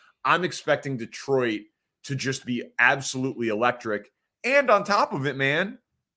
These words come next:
people like points. Styles make fights. This is the highest total of the weekend. There should be a bunch of points scored. I think fifty-one and a half. I think this game's going over. So I just think it is gonna be an entertaining shootout.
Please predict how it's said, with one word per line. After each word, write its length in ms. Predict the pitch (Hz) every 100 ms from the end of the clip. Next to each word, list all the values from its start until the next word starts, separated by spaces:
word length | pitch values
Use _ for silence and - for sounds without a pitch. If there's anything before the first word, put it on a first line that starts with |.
| -
people 220 | 220 277
like 200 | 294 294
points. 720 | 175 226 247 120 - - - _ _ _ -
Styles 520 | - 160 208 240 233
make 180 | 233 -
fights. 600 | 185 247 - - - - - -
This 140 | 170
is 80 | 196
the 80 | 190
highest 460 | 151 160 202 202 -
total 340 | 180 190 185
of 60 | 151
the 80 |
weekend. 520 | 127 117 123 120 147 - - -
There 120 | 139
should 200 | - 185
be 120 | 165
a 80 | 139
bunch 460 | 107 - 135 175 190
of 100 | 190
points 320 | 156 151 -
scored. 560 | - 113 104 120 143 - _ -
I 120 | 127
think 160 | 190 170
fifty-one 520 | - 165 160 147 147
and 100 | 131
a 60 | 120
half. 240 | 151 135
I 80 | 131
think 160 | 170
this 120 | 151 135
game's 220 | 143 127
going 320 | 131 123 101
over. 560 | 104 147 120 85 104 131 _ _ _ _
So 500 | - 151 143 139 - - -
I 120 | 170
just 140 | 196
think 140 | 214 208
it 80 |
is 80 | 165
gonna 160 | 165 147
be 100 | 139
an 140 | 131 -
entertaining 720 | 151 185 185 156 151 151 143
shootout. 1000 | - - - - 175 185 90 62 135 -